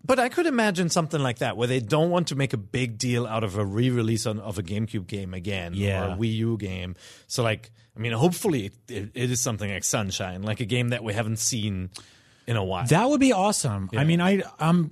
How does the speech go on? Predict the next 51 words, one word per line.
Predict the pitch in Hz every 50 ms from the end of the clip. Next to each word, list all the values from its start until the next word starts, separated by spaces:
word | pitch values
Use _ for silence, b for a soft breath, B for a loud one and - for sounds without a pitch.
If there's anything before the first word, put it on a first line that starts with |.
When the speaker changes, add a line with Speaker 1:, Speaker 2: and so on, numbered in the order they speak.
| -
Speaker 2:
I'm | - 151 170 165 156
really | 160 170 208 202
bummed | 160 185 190 202 190
that | 180 147
we | 143 143
don't | 127 139 143 156 160
have | 165 165 156 143 135
New | 127 120 127 139 147
Super | - - 156 151
Mario | 147 131 123 123 127 127 123
Brothers | 123 123 120 123 123 120 113
Wii | - 117 117 113 110
U, | 107 104 101 101 104 107 113 110
we | 113 107 107
don't | 120 117 127 127
have | 135 135 120
New | 123 120 123
Super | 120 - 139 127 131
Luigi, | 123 123 117 107 104 101 98 107 107 120
and | 120 117
we | 113 113
don't | 110 131 127 143 151
have | 170 165 147
Super | - - 147
Mario | 151 139 135 131 127 120 113
three | 107 - 113 110 120
D | 160 185
World. | 170 120 104 101 101 101 104 -
I | 117 123
just | 117 - 123 - -
don't | 160 165 175
see | - - 190
them | 180 160 135
doing | 123 139 147 147 139
those | 127 110 -
things | - 117 110 107 -
this | - 107 98 - -
year. | 101 98 95 90 87 85 87 _
Speaker 1:
There, | - 160 - - b b b
there | b 170
was | 202 247 - -
a | 269
Speaker 2:
Um, | 160 143
Speaker 1:
rumor | 147 160 165 147 131 117 110 101 104 110
around | 110 113 107 107 101 98 101 95 104
New | 120 120
Super | 110 - 110 101 101 98
Mario | 92 92 90 85 85 82 82 82 87 - _
Speaker 2:
Really? | - 139 170 175 123
Speaker 1:
making | 107 113 110 98 95
the | 98 95 92